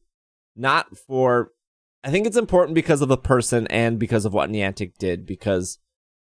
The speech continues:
this is obviously a person who loves Pokemon Go, who's put their entire life into Pokemon Go, who's put clearly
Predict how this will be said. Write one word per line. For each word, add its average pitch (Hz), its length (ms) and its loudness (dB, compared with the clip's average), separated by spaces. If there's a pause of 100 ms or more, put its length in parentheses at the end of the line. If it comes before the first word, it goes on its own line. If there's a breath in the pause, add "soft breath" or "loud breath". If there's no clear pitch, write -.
(260)
this 123 240 0
is 127 220 2
obviously 123 640 2
a 110 120 2
person 120 600 0 (300)
who 101 400 -2 (420)
loves 110 380 -2
Pokemon 107 640 0 (160)
Go, 113 520 4
who's 117 260 2
put - 340 0 (460)
their 113 240 4
entire 120 460 4
life 131 280 4
into 127 160 2
Pokemon 107 560 0
Go, 101 300 4
who's 113 180 -2
put - 260 2 (380)
clearly 147 720 4